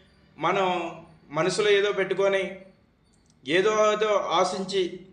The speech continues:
మీకు ఏ ఆలోచనలు ఉన్నాయనేది మీ మనసులో వరకు, మీ మనసులో ఏదో పెట్టుకొని అవతల వాళ్ళకి దగ్గర అవుతూ ఉంటారు. ఇది వాస్తవం.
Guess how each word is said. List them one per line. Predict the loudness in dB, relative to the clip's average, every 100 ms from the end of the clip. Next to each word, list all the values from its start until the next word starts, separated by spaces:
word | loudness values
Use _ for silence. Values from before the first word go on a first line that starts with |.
| _ _ _ -10
మీకు | -6 0
ఏ | 2
ఆలోచనలు | 2 2 2 0 -4
ఉన్నాయనేది | -2 -2 -2 -2 0 0 -2 -14 -20 -20 _ _ -6
మీ | -2
మనసులో | -2 -2 0 2
వరకు, | 2 2 2 0 -6 -20 _ _ _ _ _ -10
మీ | -2 0
మనసులో | 0 0 0 0 -2 -4
ఏదో | -2 0 0
పెట్టుకొని | 0 -2 0 0 -2 -4 -12 -20 -20 -4
అవతల | -2 0 2
వాళ్ళకి | 2 2 -2
దగ్గర | -2 -4
అవుతూ | -4 -6 -8
ఉంటారు. | -8 -10 -10 -20 -20 -20 _ _ -20 _ _ -20 -20 -14 -2
ఇది | 2
వాస్తవం. | 4 4 2 0 0 -4